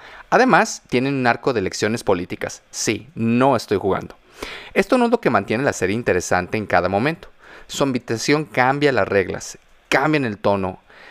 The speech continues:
cambia la esencia. Ese de ideal de disfrutar los desvíos en el camino más que el viaje en sí mismo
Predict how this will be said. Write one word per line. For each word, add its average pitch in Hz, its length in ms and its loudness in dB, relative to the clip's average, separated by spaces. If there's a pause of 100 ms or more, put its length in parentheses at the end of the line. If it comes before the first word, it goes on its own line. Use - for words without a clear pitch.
(300)
cambia 151 280 4
la 127 80 6
esencia. 104 480 -2 (420)
Ese 196 260 2
de 123 380 2
ideal 117 380 6
de 156 120 0
disfrutar 101 400 0
los 127 160 0
desvíos 101 400 0
en 127 80 -2
el 101 80 -8
camino 107 500 -2 (160)
más 117 320 0
que - 80 2
el 131 80 2
viaje 113 340 2
en 110 100 -4
sí 104 140 -6
mismo 98 380 -6